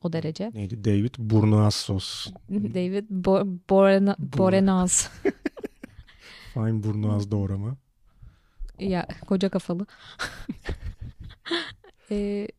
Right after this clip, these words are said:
Speaker 1: e, ya, evet. Onu izliyordum o dönemde.
Speaker 2: Buffy de yok, bizim kızlar da aynen. Ben de yani herhalde
Speaker 1: Hala da izlerim. Hani şu anda bazı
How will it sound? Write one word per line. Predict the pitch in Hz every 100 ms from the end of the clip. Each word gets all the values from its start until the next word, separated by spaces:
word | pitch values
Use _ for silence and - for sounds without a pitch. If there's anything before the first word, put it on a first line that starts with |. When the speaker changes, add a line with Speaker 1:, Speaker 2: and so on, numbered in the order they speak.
| _
Speaker 1:
e, | - - -
ya, | 220 226 - -
evet. | 254 285 - - _ _ _ _
Onu | 220 240
izliyordum | 233 202 185 185 180
o | 185
dönemde. | 175 175 175 190 285 339 _ _ -
Speaker 2:
Buffy | 104 - 113
de |
yok, | 110 95
bizim | 98 101
kızlar | - 101 104 98
da |
aynen. | 95 90 98 202 143
Ben | 147
de | 185 147
yani | - 107 104 107 _ _ _
herhalde | 127 107 92 127
Speaker 1:
Hala | 135 262 226 208
da |
izlerim. | 302 269 285 254 214 185
Hani | 233 220
şu | -
anda | 254 254 254 254 - - - _
bazı | 233 247